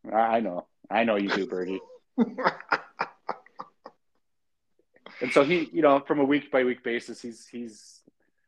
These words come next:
Speaker 1: he's trying to figure out who to pick up and who to drop. And so changing to that, uh,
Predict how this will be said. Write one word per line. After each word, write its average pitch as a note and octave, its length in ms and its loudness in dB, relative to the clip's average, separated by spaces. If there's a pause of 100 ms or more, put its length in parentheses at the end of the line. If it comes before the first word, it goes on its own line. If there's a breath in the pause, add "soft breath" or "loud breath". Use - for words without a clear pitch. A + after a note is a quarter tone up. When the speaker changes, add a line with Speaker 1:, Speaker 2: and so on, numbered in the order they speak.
(1300)
Speaker 1:
he's C3+ 140 -16
trying C3 180 2
to - 60 -6
figure A#2 160 4
out A2 80 2
who A2+ 80 -2
to A2 60 -4
pick - 220 -6
up G2 260 -4
and F#2 100 -12
who G2+ 100 -8
to G2 80 -10
drop. F#2 460 -8
And D#2+ 180 -14 (1000)
so A2 360 2
changing A#2+ 400 0
to B2+ 120 -6
that, G2+ 340 -2
uh, F2+ 300 -6